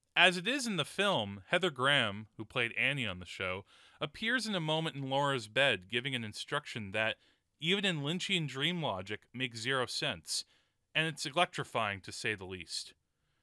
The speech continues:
In other words, if one were to ever be ambitious enough and try to edit the two films together, Fire Walk With Me and The Missing Pieces, which could be difficult if not impossible,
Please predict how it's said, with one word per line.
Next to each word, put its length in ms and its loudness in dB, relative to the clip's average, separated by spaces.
In 100 -2
other 180 4
words, 540 -4
if 140 0
one 320 0
were 380 4
to 500 -2
ever 180 4
be 160 4
ambitious 480 0
enough 360 -2
and 120 -8
try 240 0
to 100 -4
edit 200 -2
the 320 -8
two 200 -4
films 360 -6
together, 540 -2
Fire 220 6
Walk 300 2
With 180 -12
Me 280 -4
and 280 -2
The 60 -8
Missing 340 -8
Pieces, 560 -8
which 220 -2
could 220 2
be 80 0
difficult 560 -4
if 160 -16
not 100 -2
impossible, 680 -4